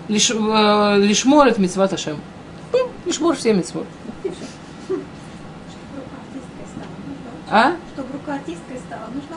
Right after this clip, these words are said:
Speaker 2: очень-очень мало. Специальные перчатки, ум, талант, всё в порядке.
Speaker 1: Окей. В «Лишмор эт мицват Ашем».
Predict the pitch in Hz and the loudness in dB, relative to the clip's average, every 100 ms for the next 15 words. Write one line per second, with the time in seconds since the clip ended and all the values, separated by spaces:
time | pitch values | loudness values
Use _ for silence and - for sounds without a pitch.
0 | 381 - 311 339 339 294 254 240 240 - | -8 -10 -12 -14 -10 -6 -6 -8 -10 -12
1 | - 226 180 - 269 349 330 330 339 294 | -12 -10 -10 -12 -10 -8 -8 -8 -10 -10
2 | - 294 392 415 - - 370 415 - 277 | -4 -4 -2 -8 -8 -10 -6 -6 -8 -10
3 | 285 381 403 - - 359 359 - 302 247 | -6 -6 -6 -12 -12 -10 -10 -10 -12 -10
4 | 269 - - - - - - - - - | -12 -14 -14 -14 -16 -16 -16 -16 -14 -4
5 | 320 - 339 359 - - - - - - | -2 2 2 2 -2 -8 -8 -12 -12 -16
6 | - - - - - - - - - - | -16 -16 -16 -16 -18 -18 -16 -16 -16 -16
7 | - - - - 196 190 208 - 190 240 | -16 -16 -16 -6 -6 -4 -8 -8 0 2
8 | 262 180 - - 202 196 226 240 226 190 | 2 0 -10 -2 0 2 4 4 4 2
9 | - 175 170 - | -4 -6 -6 -8